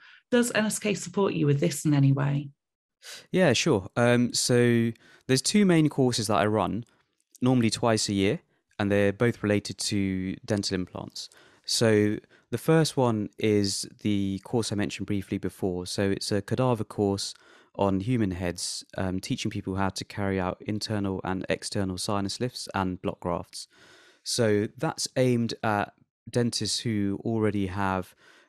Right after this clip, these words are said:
Speaker 2: a moderate level of experience with dental implant treatment, and they want to start providing more complex procedures. So that course is set over three days.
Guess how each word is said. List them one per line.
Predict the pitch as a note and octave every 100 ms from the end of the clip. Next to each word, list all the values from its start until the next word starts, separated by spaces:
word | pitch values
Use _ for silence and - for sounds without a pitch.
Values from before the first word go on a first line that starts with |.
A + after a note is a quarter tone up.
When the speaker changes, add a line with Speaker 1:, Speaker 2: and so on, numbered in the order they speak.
| -
Speaker 2:
a | C#3 B2+ -
moderate | C#3+ D3+ B2+ A#2+
level | G#2 G#2 G2+ F#2+ -
of | G2 F#2 -
experience | - - G#2 F2
with | G2
dental | F#2+ F#2
implant | F#2+ - F#2 F2+
treatment, | - G#2+ A#2 - _ _ _ -
and | G2
they |
want | G2+ B2
to | -
start | G2 - G2 -
providing | G2+ G#2 G2 G2 G2
more | G2 G2
complex | F#2+ G2+ F#2+ - -
procedures. | F2+ - F2 - F#2+ - _ _ _ _ - - _ _
So | - A#2+
that | A2+ D3
course | - C#3 A#2+
is | A2+
set | - B2
over | A2 G#2
three | - B2
days. | F#2+ F#2 F#2+ F2+